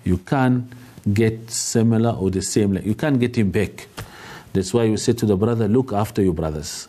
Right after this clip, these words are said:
When you say biological brother, your own brother, charity begins at home. Nabi Musa said, "I need my brother to give me help and to give me hand." Muslim is a brother of the Muslim. Al-Muslim akhul Muslim.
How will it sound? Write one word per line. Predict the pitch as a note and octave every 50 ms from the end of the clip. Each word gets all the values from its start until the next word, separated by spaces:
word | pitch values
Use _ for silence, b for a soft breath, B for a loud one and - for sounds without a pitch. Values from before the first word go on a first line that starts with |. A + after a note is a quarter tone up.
| _ _ _
When | F#2+ G2 G2
you | G2 F#2+
say | - - B2 A#2 A2
biological | F#2+ F#2+ F#2 F#2 G#2 G#2 G2+ G#2+ - - G#2 F2+
brother, | E2 E2 D#2+ D#2 C#2 - F2
your | G2+ F#2 F#2 F2+ -
own | A#2 C3 C3 B2 A2+ F#2+
brother, | E2 D#2+ D#2+ D#2 D2+ - - B B B B B B B B B B B -
charity | - C#3 B2+ B2 A#2 A#2+ A#2 G#2+
begins | F2+ G2 F#2 F#2+ A2 G#2+ G#2 F2+ F#2+
at | F2 - -
home. | G2 F2+ D#2+ D2 - - D#2+
Nabi | F#2 G2 F#2 G2 G2 F#2+
Musa | G#2 A#2 A#2 A#2 A#2 G#2+
said, | - - G#2+ F2 -
"I | G#2 A2 G#2+
need | G#2 A#2 B2 B2 A2
my | G2 G2 F#2+ F2+
brother | E2+ F#2+ G#2 G2+ G2 G#2 - B B B B B B B B B B -
to | - A2
give | G2 F2 G#2+ A2 G#2 G2 G2
me | G2+ G#2 G#2 F#2
help | E2 F2 A2+ G#2+ G#2 F#2+ F#2+ - -
and | F#2 F2 -
to | - F#2+
give | F2 F#2+ G#2 G2+ F2+ F#2
me | F#2+ F#2+ F#2
hand." | E2 D#2 F#2 A#2 A2 F2+ D2+ C#2+ C#2 - - - - - -
Muslim | F#2+ A2 C#3+ D3 - - C3+ C3+ C#3 D3 C#3+ C3 - - -
is | G#2+ G#2+ G2 G#2+
a | F#2+
brother | E2 E2+ E2+ F2+ F#2 G#2
of | A2 A2 A2+
the | A#2+ B2
Muslim. | B2+ C#3+ C#3 - - A2 C3+ - - - - - - -
Al-Muslim | G2+ G2 F#2+ G2+ A#2 C3+ C3+ - C3+ C#3 C#3 C3
akhul | C#3+ D3 - - D3+ D3 D3+
Muslim. | D#3+ E3 - - - G2+ - E3+ E3+